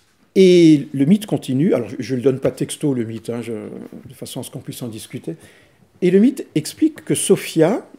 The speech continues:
comme elle connaissait tout, et que c'était la sagesse universelle, la sagesse divine, elle s'est posé la question, elle a même eu envie de se dire, « Ben tiens, je pourrais créer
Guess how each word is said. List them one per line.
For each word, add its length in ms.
comme 100
elle 80
connaissait 380
tout, 260
et 80
que 60
c'était 200
la 120
sagesse 960
universelle, 600
la 80
sagesse 420
divine, 340
elle 180
s'est 240
posé 480
la 120
question, 640
elle 120
a 60
même 200
eu 80
envie 440
de 100
se 120
dire, « 300
Ben 120
tiens, 200
je 80
pourrais 320
créer 580